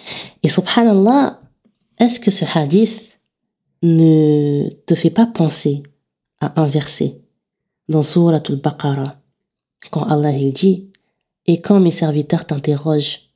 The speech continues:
sur moi, alors je suis tout proche. Je réponds à l'appel de celui qui me prie quand il me prie, qu'il réponde à mon appel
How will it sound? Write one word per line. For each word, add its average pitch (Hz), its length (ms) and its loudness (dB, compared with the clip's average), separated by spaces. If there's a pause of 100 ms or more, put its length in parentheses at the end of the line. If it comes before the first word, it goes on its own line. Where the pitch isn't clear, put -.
(160)
sur - 260 -4
moi, 190 400 2 (500)
alors 170 420 2
je 160 80 -2
suis 156 240 -2
tout 185 140 -2
proche. - 640 -4 (360)
Je 170 140 2
réponds 180 460 2
à 165 80 0
l'appel 151 380 -2
de 147 100 -2
celui 160 420 0
qui - 160 -4
me 156 120 2
prie 185 320 -2
quand 156 280 -6
il 143 60 -4
me 143 140 -2
prie, 233 360 0 (680)
qu'il 175 220 2
réponde 165 560 2
à 156 80 -2
mon 147 180 -4
appel 143 520 -2